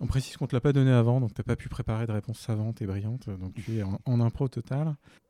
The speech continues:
Peut-être on peut commencer par la première. Est-ce que t'as, euh,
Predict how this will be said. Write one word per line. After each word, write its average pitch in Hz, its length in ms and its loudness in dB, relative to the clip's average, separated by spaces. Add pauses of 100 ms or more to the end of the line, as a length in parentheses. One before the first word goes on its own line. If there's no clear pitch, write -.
Peut-être 156 200 0
on 151 80 2
peut 143 100 -4
commencer 135 340 -4
par 139 140 -8
la 135 80 -4
première. 175 380 -4 (120)
Est-ce 123 140 -6
que 160 120 -4
t'as, 151 420 0
euh, 95 680 -4